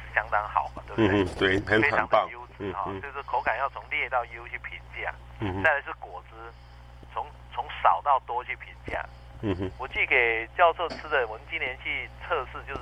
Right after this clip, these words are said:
Speaker 1: 采样本去给农事所帮我测试那个，诶，果实的那个物理条件的时候，我的桶柑的果汁力是六十六趴。
Speaker 2: 哦。
Speaker 1: 青箭的果汁力含果汁力是七十趴。
Speaker 2: 嗯哼哼。
Speaker 1: 好，所以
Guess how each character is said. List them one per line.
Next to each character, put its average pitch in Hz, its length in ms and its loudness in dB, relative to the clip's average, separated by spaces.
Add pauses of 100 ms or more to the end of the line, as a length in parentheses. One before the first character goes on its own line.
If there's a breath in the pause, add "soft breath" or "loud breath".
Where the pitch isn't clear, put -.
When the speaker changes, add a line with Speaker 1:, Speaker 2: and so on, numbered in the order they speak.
Speaker 1:
采 - 160 0
样 131 240 0
本 95 100 -12 (100)
去 120 160 -12 (100)
给 92 80 -10 (220)
农 - 160 -10
事 151 140 -10
所 - 220 -10
帮 120 140 2
我 92 140 -6 (540 loud breath)
测 135 240 2
试 139 120 -6
那 123 100 0
个， 107 200 2 (680)
诶， 110 200 0 (180)
果 98 220 -2
实 - 180 -8
的 127 140 4
那 127 100 2
个 123 80 0
物 147 140 -2
理 110 180 -4
条 92 200 6
件 120 140 4
的 95 80 -2 (100)
时 110 60 -2
候， 101 140 2 (400 loud breath)
我 117 100 2
的 117 120 6
桶 - 280 4
柑 156 140 8
的 151 140 -2
果 123 260 -10
汁 135 60 -8
力 135 180 -4
是 135 80 -6
六 131 240 0
十 113 140 -10
六 117 240 -2
趴。 85 240 0 (300)
Speaker 2:
哦。 101 400 10 (360 loud breath)
Speaker 1:
青 180 220 4
箭 190 160 6
的 143 120 2
果 - 260 -6
汁 143 40 -6
力 143 140 2
含 101 240 2
果 101 180 -12
汁 123 80 -12
力 127 140 -8
是 123 80 -10
七 - 240 -8 (120)
十 - 140 -12
趴。 87 220 -2 (200)
Speaker 2:
嗯 101 120 2
哼 90 260 -2
哼。 90 80 -4
Speaker 1:
好， - 120 2
所 160 120 2
以 175 80 8